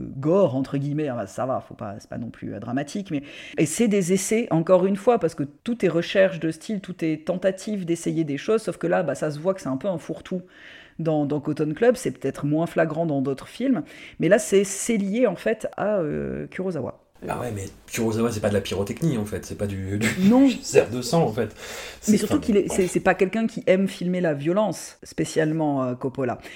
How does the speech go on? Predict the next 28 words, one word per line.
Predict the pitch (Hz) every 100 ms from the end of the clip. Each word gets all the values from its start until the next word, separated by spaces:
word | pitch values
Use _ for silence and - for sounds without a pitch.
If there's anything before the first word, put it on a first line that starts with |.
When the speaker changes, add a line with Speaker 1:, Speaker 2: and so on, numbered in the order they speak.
| -
Speaker 1:
Mais | 170
c'est, | 240 -
c'est, | - - - - -
encore | 190 190 208
une | 214
fois, | 196 143 -
c'est, | - - 156 156
euh, | 151 156 151 156
c'est | - - - 208
une | 208
recherche | 180 180 202 -
en | 180
hommage. | 165 165 160 214 208 139 - - - -
C'est | 151
que-, | 131
c'est | - 135
quelque | 131
chose | 180 180
dont | 147 139
il | 143
parle | 143 139 127 127 127
très, | 139 135 135
très | 131 135
ouvertement, | 135 127 - 220 170
hein, | 151
d'ailleurs, | 139 131 123
hein, | 139 156 139 123
euh, | 123 - - 76 73 -